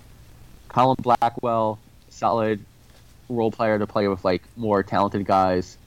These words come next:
Uh, Nathan Bastian, Yanni Gourde, Jared McCann, uh, Brandon Tanev, J-, Jonas Donskoi.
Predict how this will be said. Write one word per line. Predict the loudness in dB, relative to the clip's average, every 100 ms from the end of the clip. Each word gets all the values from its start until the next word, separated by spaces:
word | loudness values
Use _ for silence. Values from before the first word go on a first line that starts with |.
| -20 -20 -16 -2
Uh, | 0 0 0
Nathan | 0 0 0
Bastian, | 2 2 2 -2 -4 -2 0 -2 -4 -8 -16 -20 -10
Yanni | -2 0 0
Gourde, | 0 0 2 4 2
Jared | 0 0 -2
McCann, | -4 -2 0 2 0 0 -4 -10 -20 -20 -14 -2
uh, | 2 4 4 2 0 -2 -6 -18 -20 -20 -8
Brandon | 0 2 0
Tanev, | -2 0 2 2 2 0 -2 -8 -18
J-, | -16 -10
Jonas | -2 0 0 -2
Donskoi. | 0 0 0 -2 0 2 2 0